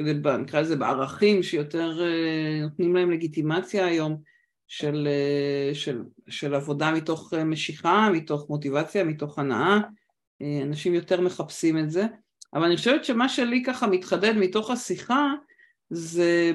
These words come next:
באמת, אה, אה, ה-, המקומות האלה, המחו-, המחוברים בתפר בין גיוס ולמידה, ש-, שזה מרגיש כאילו סוג של הכל. כאילו, אני אומרת, באמת ממש,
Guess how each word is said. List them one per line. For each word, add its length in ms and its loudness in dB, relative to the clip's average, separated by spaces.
באמת, 640 2
אה, 540 4
אה, 400 -4
ה-, 300 -2
המקומות 600 2
האלה, 360 6
המחו-, 500 -2
המחוברים 1000 2
בתפר 560 0
בין 220 2
גיוס 260 0
ולמידה, 440 0
ש-, 160 -2
שזה 320 2
מרגיש 420 4
כאילו 360 0
סוג 200 -4
של 160 2
הכל. 360 2
כאילו, 280 2
אני 120 2
אומרת, 200 4
באמת 360 2
ממש, 560 0